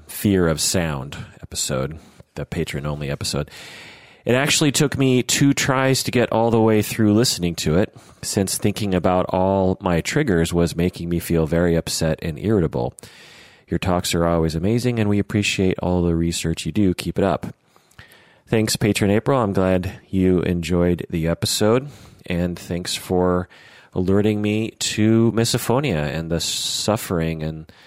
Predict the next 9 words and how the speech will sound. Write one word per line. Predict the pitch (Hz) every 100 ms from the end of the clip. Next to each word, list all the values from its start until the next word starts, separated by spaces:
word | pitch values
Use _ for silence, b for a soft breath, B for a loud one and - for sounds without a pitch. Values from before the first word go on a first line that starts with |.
| B B B
the | - 85
torment | - 120 135 76 71 - -
that | 87 78
people | - 90 87
go | 80 92 110
through | 113 76 69 71 80 b b b b
regarding | 85 76 85 101 87 76
that | 76 76 71 -
condition. | 78 76 113 - 71